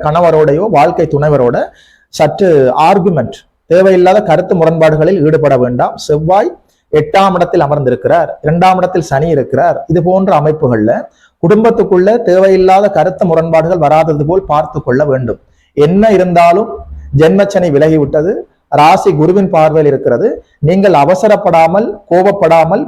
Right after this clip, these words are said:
பிடிவாதம் இல்லாமல் நிதானமாக சமநிலையாக செயல்படுகிற போது இந்த மாதத்தை மிக எளிமையாக நீங்கள் கடந்து வந்துவிட முடியும். ரெண்டாயிரத்தி இருபத்தி ஐந்தாம் ஆண்டு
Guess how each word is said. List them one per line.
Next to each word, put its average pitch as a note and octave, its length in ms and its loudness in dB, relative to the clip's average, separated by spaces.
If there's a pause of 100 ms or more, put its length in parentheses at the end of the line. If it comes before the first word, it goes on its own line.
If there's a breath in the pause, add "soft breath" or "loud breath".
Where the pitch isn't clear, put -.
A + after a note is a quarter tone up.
பிடிவாதம் F#3 560 0
இல்லாமல் D#3 380 -2 (200)
நிதானமாக E3+ 880 0
சமநிலையாக F#3 600 0
செயல்படுகிற C3 580 -2
போது A#2 200 0 (420 loud breath)
இந்த E3+ 140 2 (180)
மாதத்தை F3+ 440 0 (160)
மிக F3+ 100 -2 (120)
எளிமையாக F#3+ 600 0
நீங்கள் G3 280 -4
கடந்து E3+ 340 0
வந்துவிட D#3 420 0
முடியும். B2 320 -2 (1200)
ரெண்டாயிரத்தி E3 420 2
இருபத்தி D3+ 300 0
ஐந்தாம் C#3 320 0
ஆண்டு D3+ 220 -4